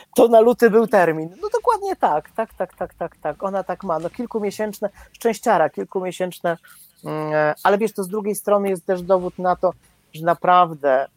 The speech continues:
nie trzeba robić nie wiadomo jakich, e, restauracji, nie wiadomo jakich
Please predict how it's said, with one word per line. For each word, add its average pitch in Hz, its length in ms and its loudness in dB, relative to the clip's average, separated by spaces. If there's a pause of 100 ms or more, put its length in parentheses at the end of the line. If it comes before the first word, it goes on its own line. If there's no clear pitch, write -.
(840)
nie 160 320 -4
trzeba 170 480 2
robić 156 360 -2
nie 151 140 -4
wiadomo 151 400 0
jakich, 147 720 -4
e, 139 840 -4
restauracji, 143 840 0
nie 135 120 -4
wiadomo 151 360 -2
jakich 151 320 -4